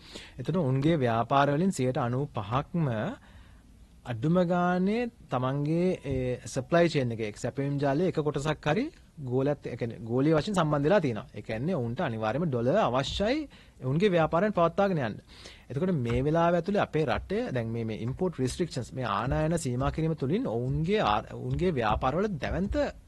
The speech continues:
පහරක් එළලා තියෙනවා. එතකොට ඒක ඇතුලේ ඔවුන්ට ඇත්තටම ව්‍යාපාර කරගෙන යන්න බැරි හින්දා, ඉම්පෝට්ස් කරන්න බැරි හින්දා උන් ඩොලර්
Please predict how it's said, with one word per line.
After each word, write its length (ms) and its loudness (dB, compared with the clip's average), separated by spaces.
පහරක් 320 0
එළලා 260 6
තියෙනවා. 260 -2
එතකොට 340 -4
ඒක 240 4
ඇතුලේ 380 2
ඔවුන්ට 280 2
ඇත්තටම 300 2
ව්‍යාපාර 380 2
කරගෙන 300 0
යන්න 180 0
බැරි 220 0
හින්දා, 340 -2
ඉම්පෝට්ස් 320 -6
කරන්න 220 -4
බැරි 180 -2
හින්දා 340 -4
උන් 140 -2
ඩොලර් 320 0